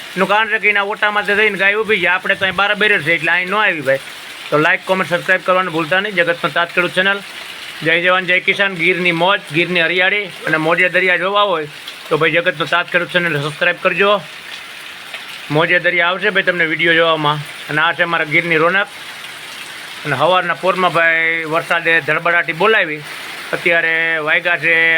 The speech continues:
આઠ ને પંચાવન મિનિટની આજુબાજુ થયું ભાઈ. અને આ બાજુ ધબધબાટી બોલાવ્યો વરસાદ.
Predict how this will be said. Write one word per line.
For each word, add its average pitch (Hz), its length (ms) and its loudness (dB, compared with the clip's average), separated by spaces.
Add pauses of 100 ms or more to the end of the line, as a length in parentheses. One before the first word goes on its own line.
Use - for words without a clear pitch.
(120)
આઠ 170 220 2
ને 175 100 2
પંચાવન 180 440 0
મિનિટની 175 240 0
આજુબાજુ 175 420 0
થયું 190 220 0
ભાઈ. 160 140 2 (680)
અને 151 100 -2
આ 160 140 2
બાજુ 170 440 0
ધબધબાટી 165 540 2
બોલાવ્યો 190 360 2
વરસાદ. 151 320 0